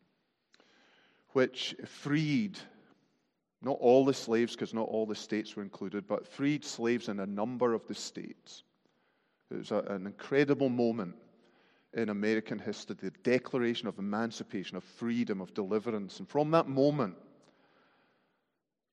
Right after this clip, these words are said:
slavery was abolished. Any legal hold that slave masters had over their slaves was dissolved. It was disconnected.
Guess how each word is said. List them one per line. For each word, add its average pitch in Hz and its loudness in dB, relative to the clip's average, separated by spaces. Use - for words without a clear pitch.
slavery 131 2
was 110 0
abolished. 101 -2
Any 156 4
legal 170 6
hold 156 6
that 120 -2
slave 143 4
masters 143 0
had 135 0
over 143 0
their 147 0
slaves 110 -4
was 110 0
dissolved. 92 -4
It - -10
was 98 -12
disconnected. - -6